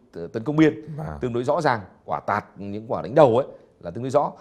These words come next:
Speaker 1: Tuy nhưng mà tôi thì tôi nhìn thấy ở Nguyên Mạnh ấy là cái sự chắc chắn, sự ổn định, sự chín chắn. Trong đó có cả cái việc mà anh ấy chơi chân hiệu quả hơn, sử dụng chân kết nối,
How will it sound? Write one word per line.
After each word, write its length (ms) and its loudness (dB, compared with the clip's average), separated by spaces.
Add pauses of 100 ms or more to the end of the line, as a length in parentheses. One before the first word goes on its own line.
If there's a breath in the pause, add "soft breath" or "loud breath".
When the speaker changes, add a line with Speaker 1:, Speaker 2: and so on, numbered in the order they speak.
(340 soft breath)
Speaker 1:
Tuy 140 -4
nhưng 240 0
mà 120 6
tôi 300 6
thì 100 4
tôi 100 0
nhìn 180 0
thấy 280 4
ở 320 4
Nguyên 180 -2
Mạnh 240 -2
ấy 140 -8
là 360 -2
cái 260 -6
sự 320 -8
chắc 200 0
chắn, 260 2
sự 120 -6
ổn 160 -2
định, 180 0
sự 200 -6
chín 260 0
chắn. 200 6 (520)
Trong 180 4
đó 160 12
có 160 8
cả 240 0
cái 100 -6
việc 260 -2
mà 200 -6
anh 180 -10
ấy 80 -8
chơi 180 0
chân 300 0 (240)
hiệu 220 0
quả 220 6
hơn, 180 4 (300 loud breath)
sử 160 -4
dụng 160 -4
chân 320 2 (100)
kết 180 8
nối, 300 2